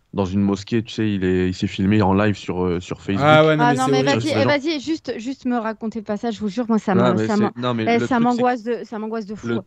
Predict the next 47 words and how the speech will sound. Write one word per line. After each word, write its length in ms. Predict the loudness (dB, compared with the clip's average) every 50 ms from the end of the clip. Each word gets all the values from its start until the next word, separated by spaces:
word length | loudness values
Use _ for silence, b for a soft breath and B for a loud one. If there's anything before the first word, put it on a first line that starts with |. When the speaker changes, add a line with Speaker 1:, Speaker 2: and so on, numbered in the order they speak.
| _ -10
Speaker 1:
le, 240 | -8 -8 -6 -6 -6
Speaker 3:
Mm. 0 |
Speaker 1:
sans 280 | -8 -6 -4 -2 -2 -2
raconter, 360 | -2 -4 -4 -6 -6 -4 -6
le 80 | -6
truc, 160 | -6 -10 -14 -12
c'est 120 | -10 -8
juste 160 | -8 -10 -12
qu'il 120 | -12 -14 -14
filmait 300 | -10 -6 -4 -2 -2 0
de 80 | 0
la 80 | 0 0
même 120 | 0 0
manière 380 | 0 0 0 0 -2 -4 -4 -4
que 80 | -6
dans 160 | -2 -2 -2 -2
le 40 | -2
jeu, 180 | -2 -4 -4 -6 -6 _
en 100 | -4 -2
mode 180 | 0 0 0 0
bodycam, 580 | 0 0 0 -2 -2 -2 -2 0 0 -2 -4
Speaker 3:
Ouais, 80 | -4 -2
ouais, 260 | -2 0 0 0 0 -2
ouais. 60 | -2
Speaker 1:
et 60 | -4
il 40 | -6
tire 280 | -8 -8 -6 -6 -6 -4
comme 160 | -4 -4 -4
ça, 160 | -4 -4 -6 -4
et 80 | -6 -8
c'est 160 | -8 -10 -6
comme 220 | -2 0 0 2
dans 120 | 2 0 0
le 60 | 0
Speaker 3:
Ah, 20 |
Speaker 1:
jeu, 140 | -2 -2 -4
bam, 240 | -2 -2 -2 -2 0
Speaker 3:
non, 0 |
Speaker 1:
bam, 120 | -2 -4
Speaker 3:
mais 60 | -4
Speaker 1:
et 40 | -4 -2
le 120 | -2 -2
jeu, 100 | -2 -2
il 60 | -4
est 160 | -4 -6 -6
tellement 300 | -2 -2 0 0 0 0
réaliste. 440 | 0 0 -2 -2 -4 -6 -10 -12 _